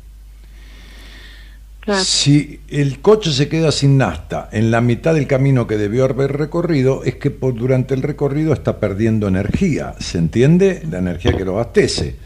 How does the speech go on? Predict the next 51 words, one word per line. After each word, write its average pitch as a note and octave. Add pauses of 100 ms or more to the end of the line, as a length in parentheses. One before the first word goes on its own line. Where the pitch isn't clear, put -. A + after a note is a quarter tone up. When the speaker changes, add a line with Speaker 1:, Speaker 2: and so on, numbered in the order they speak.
(420)
Speaker 2:
Entonces A#2
vos A2+
llegás A2
a A#2+
una G#2+
estación A#2+
de B2+
servicio C3+
y -
decís, G#2+
"Señor, C3+
no G#2+
sé -
qué G2+
pasó, F#2+
yo E2+
le E2+
llené E2+
el E2
tanque E2
en D#2
Mendoza A#2
y C2+
tengo C#2+
que D2+
llegar D2+
a -
San F2
Juan D#3+
y B2+
tengo F#2
que E2+
llegar E2+
con D2+
el E2+
tanque F#2+
lleno". D3
Me -
dice, B2
"A B2+
ver, G#3+
señora, F3+
póngalo D#3
acá A2+
adentro, D2+
¿no? E3
Éntrelo C3+
acá A#2
a -
la G#2
fosa". A#2